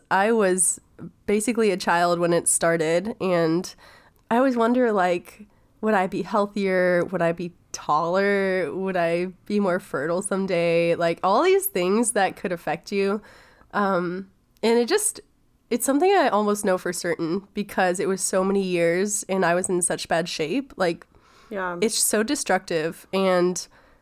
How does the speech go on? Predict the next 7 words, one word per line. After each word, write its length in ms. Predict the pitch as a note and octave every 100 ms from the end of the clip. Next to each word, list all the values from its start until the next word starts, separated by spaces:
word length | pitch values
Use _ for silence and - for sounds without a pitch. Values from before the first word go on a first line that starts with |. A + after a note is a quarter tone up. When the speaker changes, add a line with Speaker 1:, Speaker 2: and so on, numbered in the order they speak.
| _ _ _ _
Speaker 1:
you 260 | G3 A#3 A#3
really 320 | A#3+ C4+ D#4
kind 280 | C#4+ D4 C#4+
of 140 | C#4+ -
screw 340 | - - G3
yourself 400 | F#3 G3+ F3+ F3+
over. 480 | E3+ F3 F#3+ G#3